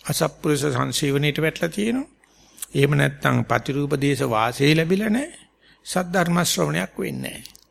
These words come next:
ඉන්නේ කාලකන්ණි ගොඩක් එක්ක. ඉන්නේ අසත්පුරුෂොත් එක්ක. ඉන්නේ අසත් ධර්මයත් එක්ක. මොකද මේක වටහා ගැනීම විශාල ලොකු දෙයක්. නමුත් ඒක හම්බුණත් ඒ දේ අනුව ජීවිතේ හදගස්ස ගන්න බැරි නම්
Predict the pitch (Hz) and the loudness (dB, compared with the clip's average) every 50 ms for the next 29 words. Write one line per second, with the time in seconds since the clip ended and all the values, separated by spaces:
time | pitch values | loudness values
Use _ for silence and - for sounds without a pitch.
0 | _ - - _ _ _ _ _ - 135 147 156 160 185 247 - - 143 147 156 | _ -20 -20 _ _ _ _ _ -2 2 4 4 4 4 4 4 4 2 4 4
1 | 147 - - 127 113 117 113 110 95 104 101 - - - - - _ _ _ _ | 2 0 0 -2 -2 -2 -4 -6 -6 -6 -8 -10 -12 -12 -12 -14 _ _ _ _
2 | _ _ _ _ _ _ _ _ - 135 135 151 175 208 226 170 147 - - 196 | _ _ _ _ _ _ _ _ -4 -2 0 2 2 2 2 2 2 2 0 0
3 | 196 - - 175 139 113 - 139 - - - - 95 - - _ - _ _ _ | 0 -2 -2 -2 0 0 -2 -4 -6 -6 -6 -8 -8 -8 -10 _ -20 _ _ _
4 | - - - - _ _ - 143 131 156 190 208 180 143 120 - 190 180 165 160 | -20 -20 -20 -20 _ _ -2 0 2 4 4 4 2 2 2 2 0 0 0 -2
5 | 113 - 147 139 131 113 - - - 117 113 - _ - - 285 285 - - - | -2 -2 -2 -2 -4 -4 -6 -6 -8 -8 -8 -8 _ -6 -6 -6 -6 -6 -14 -18
6 | - - - - 185 214 202 196 208 214 214 226 190 131 123 127 123 - - 151 | -20 -10 -2 0 0 0 2 4 4 4 4 2 0 2 2 0 2 2 2 2
7 | 165 202 214 202 196 185 180 196 214 233 240 214 180 - - - - - 208 202 | 2 2 2 2 2 2 4 4 4 4 4 4 4 2 2 2 2 0 0 0
8 | 214 226 247 262 285 277 269 269 240 - - - - 160 139 131 - - - - | 0 0 0 2 2 4 4 4 4 2 2 0 -2 2 2 2 0 0 -6 -14
9 | _ _ - - - - _ _ - - - - - - 185 190 185 190 185 175 | _ _ -16 -14 -14 -16 _ _ -20 -20 -20 -8 -2 2 2 2 2 2 2 0
10 | 170 120 113 - 139 143 165 202 214 254 254 180 151 151 165 - - - - 147 | 0 0 2 2 2 4 6 6 6 4 4 2 2 -2 -2 -6 -14 -10 -4 0
11 | 156 170 165 156 175 175 170 156 165 175 180 160 135 143 165 190 196 208 190 - | 0 0 2 4 4 4 4 6 6 4 4 4 2 2 2 2 2 0 2 4
12 | 170 143 135 156 160 165 190 175 139 - 185 190 185 175 170 147 139 135 147 196 | 4 4 4 2 0 0 0 -2 -2 -2 0 0 0 0 0 2 2 2 4 4
13 | 208 180 131 131 156 | 4 4 4 2 0